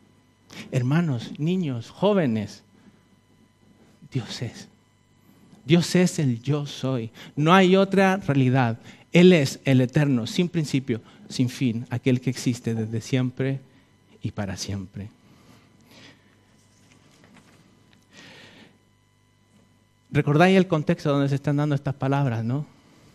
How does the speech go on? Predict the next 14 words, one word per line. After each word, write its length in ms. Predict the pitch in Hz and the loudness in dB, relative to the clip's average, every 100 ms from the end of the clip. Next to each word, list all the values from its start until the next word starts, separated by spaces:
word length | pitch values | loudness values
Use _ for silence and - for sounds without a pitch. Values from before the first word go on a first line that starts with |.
| _ _ _ _ _ _ | _ _ _ _ _ _
Qué 120 | 175 | 4
gran 240 | 165 151 156 | 4 4 2
ánimo 360 | 170 170 165 | 0 0 -2
que 80 | 156 | -2
están 240 | 135 143 147 | -2 -2 -2
recibiendo 500 | 147 143 135 147 139 | -2 -2 -2 -2 -6
el 60 | |
pueblo 420 | 131 147 147 143 | -6 -4 -2 -2
de 140 | 139 131 | -2 -2
Dios 360 | 139 143 143 - _ _ | -2 -4 -6 -14 _ _
esclavizados 960 | 123 - 131 123 120 156 147 127 123 - - | -10 -2 -2 -2 -4 -2 0 -2 -8 -14 -8
allí 500 | 120 117 127 131 127 _ - - - | -4 0 0 0 -6 _ -20 -20 -8
en 120 | 120 | -4
Egipto. 560 | 120 - 135 - 117 | -4 -4 -8 -8 -12